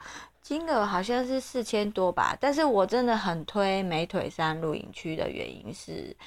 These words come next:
他有租借帐篷，而且帮你搭好哦。然后你就是等于你是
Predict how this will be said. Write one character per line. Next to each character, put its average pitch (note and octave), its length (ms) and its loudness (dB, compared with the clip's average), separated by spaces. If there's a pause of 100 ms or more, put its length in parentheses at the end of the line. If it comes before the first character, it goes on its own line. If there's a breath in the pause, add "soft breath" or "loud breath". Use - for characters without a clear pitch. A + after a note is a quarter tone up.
(380 loud breath)
他 G3+ 400 4
有 E3+ 400 0
租 F#3 260 0
借 E3+ 220 0
帐 - 260 -2
篷， F3 140 -4
而 B3+ 100 6
且 C4 120 4
帮 C#4+ 140 10
你 A#3+ 60 0 (120)
搭 - 320 8
好 A3+ 360 8
哦。 G#3 640 8 (500 loud breath)
然 G3+ 120 6
后 A#3+ 220 8 (120)
你 G3 200 0
就 A#3+ 200 2
是 A#3 160 2
等 F3 220 2
于 D#3+ 460 -4 (120)
你 E3 540 -8
是 F#3+ 600 0